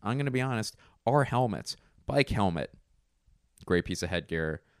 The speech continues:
The issue is that if you're not wearing a helmet on a bike, you do look like a mor-, you look like a loser. Um, that's why whenever I'm done biking, I just take off the helmet and I carry it, because if not, it's like, is this guy lost? Was his bike destroyed during the ride?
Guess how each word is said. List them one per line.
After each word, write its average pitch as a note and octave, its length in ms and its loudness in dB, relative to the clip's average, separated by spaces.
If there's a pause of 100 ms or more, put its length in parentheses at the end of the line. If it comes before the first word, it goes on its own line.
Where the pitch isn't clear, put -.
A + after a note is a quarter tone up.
(260)
The G#2+ 260 -8
issue C3 360 0
is F#2+ 100 -2
that G2 160 0
if G2+ 120 -4
you're G2+ 100 -2
not A2 400 0
wearing A2 360 -2
a F2 60 -4
helmet F#2 340 -4
on E2+ 140 -4
a D#2 40 -8
bike, E2+ 360 -2
you E2 100 -6
do E2 220 -4
look C#2+ 180 -6
like D2+ 120 -8
a D2 60 -8
mor-, A#1+ 240 -10
you G#2+ 140 -2
look A2+ 120 2
like F#2+ 120 -2
a E2 40 -6
loser. D#2 440 -6 (360)
Um, E2+ 460 -2 (200)
that's G2 160 -4
why A#2 80 2
whenever F#2 300 0
I'm E2+ 160 -2
done D#2+ 400 -6
biking, A2 480 -2
I F#2 60 0
just E2+ 220 -4
take E2 180 -4
off D#2 240 -2
the C2+ 100 -8
helmet E2+ 380 -4
and E2+ 120 -4
I D2+ 140 -6
carry F2 420 -4
it, A2+ 160 -4
because F#2+ 300 -4
if - 180 -8
not, E2+ 200 -4
it's - 120 -8
like, E2+ 140 -6 (280)
is A2 160 -4
this A2+ 140 -2
guy A2 420 2
lost? A2 560 0 (240)
Was D3 200 4
his C#3 140 2
bike B2 280 4
destroyed D#2+ 440 -6
during F2+ 220 0
the D#2+ 80 -4
ride? A#1 300 -4